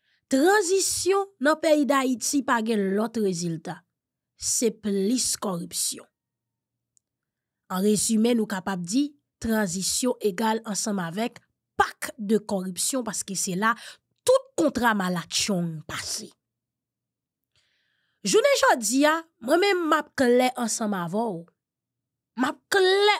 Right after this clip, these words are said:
ansanm avèk ou. Mwen m ta renmen, mwen m vle pou Gari Koni demisyone, klè. Mwen m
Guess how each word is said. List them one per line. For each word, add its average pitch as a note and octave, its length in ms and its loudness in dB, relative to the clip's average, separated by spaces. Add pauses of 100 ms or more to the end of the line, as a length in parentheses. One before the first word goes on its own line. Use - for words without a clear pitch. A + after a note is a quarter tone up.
(120)
ansanm A#3+ 320 -4
avèk F3 340 -6
ou. G3 120 -14 (440)
Mwen C4+ 320 6
m D#4+ 60 4 (120)
ta D4 220 4
renmen, F#3+ 400 -4 (520)
mwen C#4+ 360 6
m B3+ 60 4 (100)
vle B3+ 340 2
pou A#3 160 -6
Gari G#3 320 2
Koni F#3 300 -6
demisyone, D#3+ 560 -10 (440)
klè. A#3+ 360 2 (1080)
Mwen G4 380 6
m - 0 -